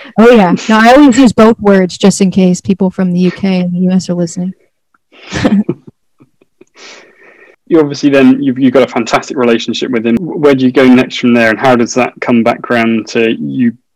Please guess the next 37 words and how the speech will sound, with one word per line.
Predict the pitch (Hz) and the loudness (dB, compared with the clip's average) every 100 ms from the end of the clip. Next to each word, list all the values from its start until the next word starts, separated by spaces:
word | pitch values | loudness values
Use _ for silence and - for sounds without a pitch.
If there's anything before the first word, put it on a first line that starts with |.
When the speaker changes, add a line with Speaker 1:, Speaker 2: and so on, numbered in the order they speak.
| _ _ _ _ - | _ _ _ _ 0
Speaker 2:
bumping | 135 127 127 | 0 2 0
into | 123 117 | 0 0
him | 120 | 0
on, | 120 117 - | 2 0 -2
or | 147 135 - _ _ _ _ | -8 -10 -12 _ _ _ _
working | - 131 - 123 | 2 2 2 0
with | 120 | 0
him | 110 110 | -2 -2
on, | 113 117 127 | 0 0 -2
on | 113 | -2
the, | 113 - _ | -4 -8 _
the | 117 | -8
guitar | 113 123 117 | -4 -4 -4
project? | - 107 127 - - - _ | -4 -4 -6 -8 -20 -20 _
Uh, | 120 110 | -8 -8
which | - | -2
Speaker 1:
Oh, | 202 170 175 _ _ 294 294 _ _ - | -2 -2 -8 _ _ -20 -20 _ _ -18
<laughs> | - - _ - _ - _ | -18 -20 _ -20 _ -20 _
you | 277 226 | -6 -4
asked | 196 202 - | -2 -4 -4
that. | 202 180 - | -6 -6 -8
Sorry. | - - 190 - 381 285 - - | -8 -6 -6 -8 -14 -14 -10 -4
I | |
got, | 220 220 180 | 0 0 0
I | 190 | -4
got | 190 190 - | -4 -4 -4
lost. | 180 175 - - | -6 -6 -10 -8
Um, | 196 185 185 - | -4 -4 -6 -6
Speaker 2:
That's | - - | -6 0
all | 233 | 2
right. | 320 - _ | 2 0 _
Speaker 1:
so, | 262 254 240 - | 4 6 4 2
yes, | 226 185 - | 0 0 0
so | 247 | 0
we've | 226 262 285 | 2 2 4
been | 294 | 2
friends, | - 214 214 196 | 2 2 2 2